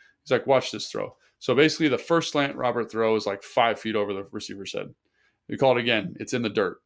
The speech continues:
So now it's third and ten, and finally he hits the slant, and it's a fifteen yard gain. So I was like, "They did not change their coverage." So this was there the whole time. Like, Robert just needed to hit it. And, like, this was kinda, like, where I first noticed the friction between the two of them. Like,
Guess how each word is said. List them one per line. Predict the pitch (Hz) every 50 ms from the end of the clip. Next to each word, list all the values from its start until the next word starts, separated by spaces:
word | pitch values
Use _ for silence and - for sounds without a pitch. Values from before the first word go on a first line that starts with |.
| _ _ _ _ _ _ _ _
So | - - 123
now | 123 131 139
it's | 131 - - -
third | - - 135 131 131 131 135 135 120
and | 120 110 107 101 98 95 104 - _ _
ten, | - 120 117 123 143 160 165 - _ _ _ _ _ _ _ _ _
and | 120 120 120 113
finally | - 151 147 147 143 131
he | 113
hits | 107 147 156 151 -
the | 120 110
slant, | - - 113 107 107 104 104 -
and | 117 113
it's | 104 -
a | 104
fifteen | - 120 113 - - 107 104
yard | 101 95 98 -
gain. | 101 101 101 - - - _ _ _ _ _ _
So | - - 131 127
I |
was | 127 120
like, | 127 117 117 - -
"They | 107 107 131 151 180
did | 170 202 170
not | 147 143 143 147 143 -
change | - - - 123 127 131 135 131 120
their | 127 120
coverage." | 110 - - 117 113 120 143 139 131 -
So | - 117
this | 123 139 135 -
was | 120 104
there | 107 120 123 120
the | 110 101
whole | 107 104 98
time. | - - 107 101 92 95 92
Like, | 92 98 -
Robert | 113 117 117 113 117 113
just | 110 113 107 -
needed | 117 113 110 104
to | 98
hit | 110 117
it. | 131 131 -
And, | 127 123 127
like, | 123 117 -
this | - 151 147
was | 170 156 139
kinda, | - 170 165 151 147
like, | 139 127 127 - - _ _ _ _ _ _
where | 127 135 139
I | 131 123
first | - - - - - 156 151 156 147 - - -
noticed | 123 117 117 120 127 135 131 135 - -
the | -
friction | - - - 120 120 - - - 117 117
between | 110 104 - - 117 110 104
the | 101
two | - - 120 117
of | 117
them. | 123 127 131 131 - _ -
Like, | 127 123 117 117 - -